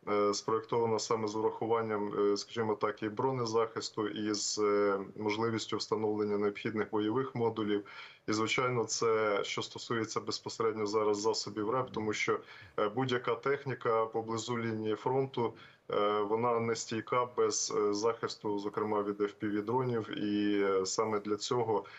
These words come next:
е, на такі машини встановлюються засоби реп. Звичайно, що,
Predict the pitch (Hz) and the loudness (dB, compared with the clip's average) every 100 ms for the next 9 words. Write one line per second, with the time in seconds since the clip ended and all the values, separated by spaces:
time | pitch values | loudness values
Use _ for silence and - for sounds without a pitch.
0 | - _ - 95 98 104 - 107 135 123 | -20 _ 0 2 2 0 -2 -2 0 0
1 | 110 123 110 104 - 113 113 107 107 104 | 0 0 0 -2 -2 2 2 2 0 0
2 | 107 107 107 - 104 110 135 117 110 - | 0 0 0 -2 -2 2 0 0 -6 0
3 | 120 113 107 - 113 107 | 0 0 -2 -2 0 0